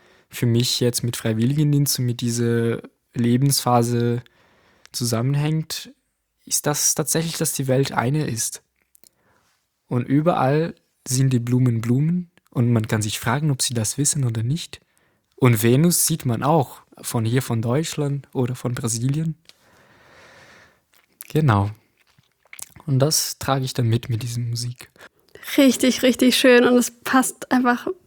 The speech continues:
Speaker 2: total gut zu unserem Gespräch, finde ich. Und, äh,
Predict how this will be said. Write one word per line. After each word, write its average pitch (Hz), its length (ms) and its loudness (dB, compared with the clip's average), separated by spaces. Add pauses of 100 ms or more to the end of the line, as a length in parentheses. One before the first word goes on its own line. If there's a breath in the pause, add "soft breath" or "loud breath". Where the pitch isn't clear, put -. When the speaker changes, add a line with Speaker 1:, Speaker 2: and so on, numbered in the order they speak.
(120)
Speaker 2:
total 247 400 2
gut 240 180 2
zu 247 100 0
unserem 240 280 6
Gespräch, 254 400 2
finde 247 240 6
ich. - 180 -2 (920 loud breath)
Und, 240 280 4
äh, 240 340 2